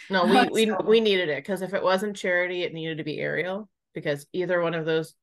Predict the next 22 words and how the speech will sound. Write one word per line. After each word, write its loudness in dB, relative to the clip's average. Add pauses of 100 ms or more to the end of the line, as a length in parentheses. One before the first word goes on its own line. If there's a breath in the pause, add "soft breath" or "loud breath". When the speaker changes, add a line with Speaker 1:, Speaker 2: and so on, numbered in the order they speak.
Speaker 1:
either 0
one 2
of 0
them -2
would -4
have -6
had 0
the 0
hardest -2
reset -4
of -10
resets. -12 (320 soft breath)
Speaker 2:
Yeah. -8
Speaker 1:
And -4
we -4
needed -2
a 0
hard -8
reset. -10
We -4
need 0
seasons -6